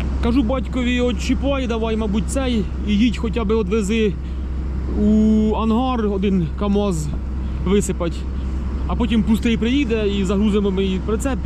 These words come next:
і якраз і, і йому цей камаза. А так він буду поки що щас прицеп грузить і тракторний он прицеп також. Коротше, оце отака в нас обстановка.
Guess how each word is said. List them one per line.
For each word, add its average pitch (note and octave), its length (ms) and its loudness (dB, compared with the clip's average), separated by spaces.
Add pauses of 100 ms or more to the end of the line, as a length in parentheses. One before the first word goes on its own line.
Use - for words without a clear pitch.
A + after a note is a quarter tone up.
(120)
і G3 40 -2
якраз F#3+ 400 0
і, F3+ 40 -2
і F3+ 180 -4
йому F#3 260 0
цей E3 380 0 (560)
камаза. D#3+ 540 2
А D4 100 2
так A#3 220 -2
він G#3 240 2 (920)
буду G3 200 2
поки F#3 240 0
що F3 140 -4
щас F3+ 280 -2 (380)
прицеп F#3+ 300 0
грузить F#3+ 400 0 (100)
і F3 220 2 (560)
тракторний F3+ 440 0
он E3+ 100 0
прицеп D#3+ 380 -2
також. D3+ 240 0 (840)
Коротше, C#4+ 400 2 (2000)
оце C#4 300 2
отака A#3 340 -2
в B3 40 2
нас A#3+ 280 0 (840)
обстановка. G#3 840 2